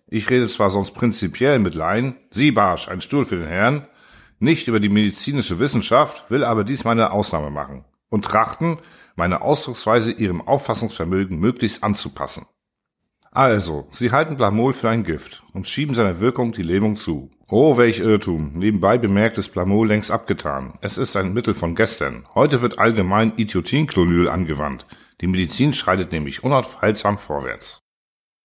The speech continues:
Dass die Erkrankung mit dem Schlucken der Pille zusammentraf,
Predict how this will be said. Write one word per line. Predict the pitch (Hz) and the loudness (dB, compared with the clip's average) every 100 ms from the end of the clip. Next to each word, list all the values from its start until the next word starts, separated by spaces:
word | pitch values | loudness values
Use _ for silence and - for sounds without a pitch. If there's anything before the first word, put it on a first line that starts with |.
| _ _ _ _ - | _ _ _ _ 0
Dass | 131 - | 2 4
die | 117 | 2
Erkrankung | 104 - 123 135 117 110 | 2 2 0 0 0 -2
mit | 104 | 0
dem | 95 | 0
Schlucken | - 131 110 | 0 0 2
der | 82 | 0
Pille | - 175 - | 2 2 2
zusammentraf, | 80 85 85 - 107 147 147 - | 0 -2 -2 0 2 2 0 -10